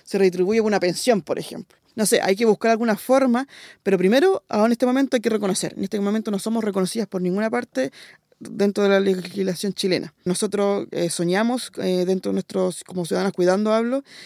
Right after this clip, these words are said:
de que algún día podamos estar en un, en un país que podamos decidir si queremos o no cuidar. No que sea una imposición, porque muchas veces, a mí, al menos a mí me pasa, yo puedo tener todo el amor, puedo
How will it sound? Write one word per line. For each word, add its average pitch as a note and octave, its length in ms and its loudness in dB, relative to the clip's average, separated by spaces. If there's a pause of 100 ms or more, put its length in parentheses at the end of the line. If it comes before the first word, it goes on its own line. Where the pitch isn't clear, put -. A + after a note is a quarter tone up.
(380)
de F#3+ 140 0
que F#3+ 80 2
algún F#3+ 300 2
día B3 420 2
podamos G#3 400 2
estar A3 200 -2
en G#3+ 80 2
un, G#3+ 180 0
en F#3 160 -2
un G3 260 0
país A3 440 0 (260)
que F#3 120 -8
podamos A3 280 4
decidir A3 460 2
si A3 140 -6
queremos G#3+ 420 0
o F#3 80 -2
no G#3+ 140 -2
cuidar. G3+ 340 0 (420)
No G#3+ 160 2
que A#3+ 80 2
sea A#3+ 140 2
una A#3+ 100 6
imposición, F3+ 720 0 (480)
porque F#3 220 -2
muchas G#3 260 0
veces, A3+ 360 0
a - 120 0
mí, B3 260 2
al F#3+ 140 2
menos B3+ 140 2
a B3 40 4
mí B3+ 100 4
me B3+ 120 2
pasa, A3+ 300 0
yo G3+ 340 -2 (240)
puedo G#3 220 2
tener G3 180 2
todo G#3+ 140 0
el A3 60 4
amor, A3 380 2
puedo G3+ 360 0